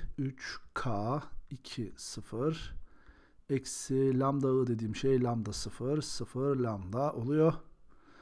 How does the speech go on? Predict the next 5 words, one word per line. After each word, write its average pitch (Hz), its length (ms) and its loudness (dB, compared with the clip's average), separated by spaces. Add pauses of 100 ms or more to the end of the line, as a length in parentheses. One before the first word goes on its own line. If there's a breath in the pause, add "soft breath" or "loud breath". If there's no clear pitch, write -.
(440 soft breath)
Bunun 139 220 2
determinantından 123 960 0
söz 104 280 -4
ediyoruz. 107 800 -6 (100)
Eşittir. - 720 2